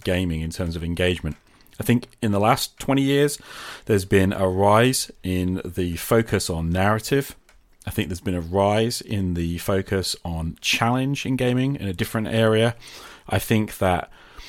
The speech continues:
there's a lot of expression that's being emphasized in our gaming,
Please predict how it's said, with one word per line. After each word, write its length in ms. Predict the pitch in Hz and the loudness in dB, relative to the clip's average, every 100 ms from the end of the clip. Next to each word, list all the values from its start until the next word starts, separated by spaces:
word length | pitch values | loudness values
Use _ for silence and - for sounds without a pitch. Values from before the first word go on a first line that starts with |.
| - - - - | -20 -20 -20 -2
there's 200 | 101 85 | 0 0
a 40 | |
lot 240 | 90 107 - | 2 2 2
of 80 | |
expression 720 | 87 - - 104 104 123 135 135 - | -2 -4 2 4 6 4 2 0 -2
that's 200 | 107 - | -2 2
being 260 | 113 113 | 4 4
emphasized 560 | 110 110 110 107 101 - | 2 -2 -2 -2 -2 -4
in 100 | 101 | -4
our 140 | 101 | -4
gaming, 480 | 98 101 101 98 98 | -2 -2 0 0 -4